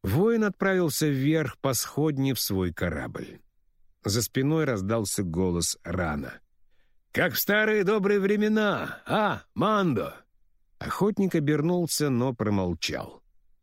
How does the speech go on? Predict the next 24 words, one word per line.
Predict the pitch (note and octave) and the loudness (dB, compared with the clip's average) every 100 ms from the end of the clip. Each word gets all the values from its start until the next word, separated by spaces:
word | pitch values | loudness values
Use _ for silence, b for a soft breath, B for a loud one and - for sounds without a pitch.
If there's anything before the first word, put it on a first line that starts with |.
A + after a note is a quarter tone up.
| _ _ _ | _ _ _
Протянув | C#3+ D#3 - G#3 G#3 F#3 | -2 0 2 2 2 2
руку, | G#3 A3 G#3 G3+ | 2 2 2 2
он | F#3 | 2
ударил | F3 D#3+ E3+ D#3+ D#3 | 2 2 2 2 0
по | B2+ C3 | 0 -2
клавише | C#3 C3+ C3 G#2+ B2 | 0 0 0 0 -2
подъема | G#2 A2+ G#2+ A#2 A2 G2+ | -2 0 2 2 2 0
трапа | A#2+ C3 A#2+ G#2+ | -2 -2 -2 -4
и | F#2 G#2+ | -2 -2
закрытия | G#2 F#2 G2+ F#2 - F2+ | -2 -2 -2 -2 -2 -2
люка | A#2 G3 - F3+ | 0 0 -2 -4
и | - F3+ G#3 | -2 -2 -2
смотрел | - F#3 F3+ F#3+ F3 | 0 0 2 2 2
на | D#3+ D3+ | 0 0
бороду | C#3 G3 F#3+ F3 D#3+ | 0 0 2 0 0
и | D3+ C3+ | -2 0
ухмылку | C3 A2 C#3+ D3+ C3 A2+ A#2+ | -2 0 0 0 0 -2 -2
Рана, | A#2+ C#3+ D#3+ D3 B2+ | 0 0 0 0 -2
пока | A#2+ G#2+ A2 | -4 -4 -4
тот | - D3 C3+ b b b b b - | -2 -2 -2 b b b b b -2
не | G#2 G2 F2+ | 0 2 0
исчез | - - F#2 - | -2 -2 -2 -2
из | E2+ D2+ | -4 -4
виду. | C#2+ B1+ - | -8 -10 -14